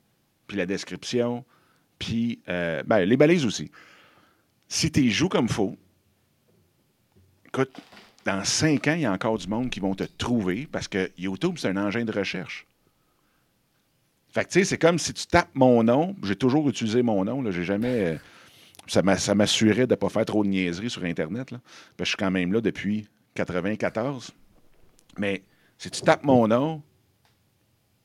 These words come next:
tu peux voir du stock qui date de deux mille un, de deux mille. Fait que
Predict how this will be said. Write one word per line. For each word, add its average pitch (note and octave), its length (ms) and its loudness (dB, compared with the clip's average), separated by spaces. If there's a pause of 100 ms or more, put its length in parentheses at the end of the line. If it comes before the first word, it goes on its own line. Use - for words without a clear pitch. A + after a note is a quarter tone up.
(260)
tu - 80 -16
peux F#2+ 100 -2
voir G#2 260 2
du F#2 100 -4
stock C#3+ 420 0
qui - 100 -10
date G2+ 400 -2
de F2+ 140 -2
deux E2+ 180 0
mille F2+ 240 0
un, B2+ 140 -2
de D#2+ 220 -6
deux F#2+ 220 -2
mille. C3+ 360 -4 (880)
Fait G2+ 180 0
que - 100 -14